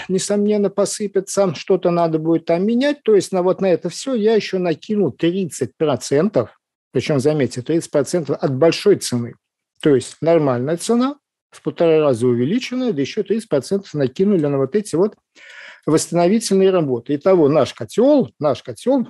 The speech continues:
нам обойдется сто тридцать пять тысяч гривен, а их у нас два, еще сто тридцать пять.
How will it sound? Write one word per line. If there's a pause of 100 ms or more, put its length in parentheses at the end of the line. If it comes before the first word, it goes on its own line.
нам
обойдется
сто
тридцать
пять
тысяч
гривен,
а
их
у
нас
два, (160)
еще
сто
тридцать
пять.